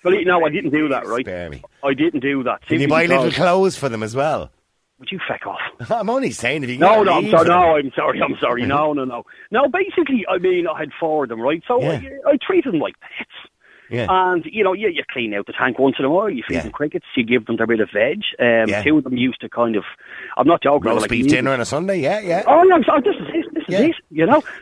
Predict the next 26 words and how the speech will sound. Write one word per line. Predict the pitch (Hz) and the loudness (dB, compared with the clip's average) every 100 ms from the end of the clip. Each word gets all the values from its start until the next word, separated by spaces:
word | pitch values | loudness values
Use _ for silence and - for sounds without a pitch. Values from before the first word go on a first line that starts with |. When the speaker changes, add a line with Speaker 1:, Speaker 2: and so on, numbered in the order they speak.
| - | 0
Speaker 1:
And | 233 | 4
I'm | |
not | 302 - | 4 4
joking, | 143 233 160 | 4 4 4
where | 143 | 2
I | 135 | 0
used | 175 - | -2 -4
to | |
live, | 120 175 165 - | -2 -2 -2 -4
you | 151 | -2
know, | 139 107 156 165 | -2 -4 -10 -6
they, | 147 | -6
they, | 139 170 160 | 0 -2 0
they're, | 147 143 | -4 0
they're | 147 | -2
escape | - 190 180 | -2 -2 0
artists. | 117 - - - _ _ - | -2 -4 -16 -20 _ _ -6
If | 160 | 0
anybody | 175 175 139 | 2 2 2
has | 156 - | 0 -2
them, | 127 | -4
they'll | 117 | -4
know | 113 107 | -2 -4
they're | 101 104 | -4 -8
escape | - 127 123 | -8 -8 -6
artists, | 107 - - | -4 -4 -8